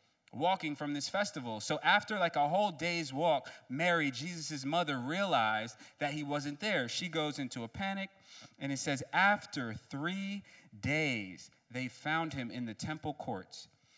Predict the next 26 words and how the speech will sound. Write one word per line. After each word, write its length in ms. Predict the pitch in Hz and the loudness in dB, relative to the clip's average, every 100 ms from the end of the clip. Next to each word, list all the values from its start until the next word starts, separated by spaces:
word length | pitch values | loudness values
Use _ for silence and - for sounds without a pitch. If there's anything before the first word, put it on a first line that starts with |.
| _ - | _ -8
sitting 440 | - - 190 190 | -4 -2 -2 -2
among 320 | 170 156 151 | -2 0 -2
the 80 | 131 | -2
teachers, 720 | - 185 175 - 180 190 - - - - | -6 -6 -6 -6 -6 -6 -10 -16 -20 -12
listening 520 | 110 156 175 175 175 165 | -4 -2 -2 -4 -4 -4
to 120 | 160 | -2
them 380 | 170 170 175 170 _ - | -2 -2 -4 -10 _ -8
and 140 | 131 | -4
asking 480 | 135 147 - 143 143 | -2 -2 -2 -2 -2
them 140 | 139 | -2
questions. 760 | - 117 101 - 80 - - - _ _ _ _ _ _ _ _ _ _ - | -2 -4 -2 -6 -10 -12 -12 -12 _ _ _ _ _ _ _ _ _ _ 0
Everyone 460 | 170 190 233 208 185 | 2 4 4 4 2
who 160 | 160 | 2
heard 260 | 147 170 151 | 4 4 4
him 160 | 123 | 2
was 160 | 117 113 | 0 -2
amazed 560 | 113 120 160 151 113 120 | -2 0 2 2 0 -4
at 120 | 120 | -6
his 140 | 110 | -6
te-, 220 | - 147 - | -6 -8 -2
at 160 | 127 123 | -2 -2
his 140 | 120 | -2
understanding 760 | 143 147 - 131 120 113 113 - - - | -2 -2 -2 -2 -2 -2 -4 -8 -16 -6
and 120 | 120 | -4
his 140 | 123 107 | -2 0
answers. 680 | 139 143 - 87 - - | 0 0 -2 -6 -8 -12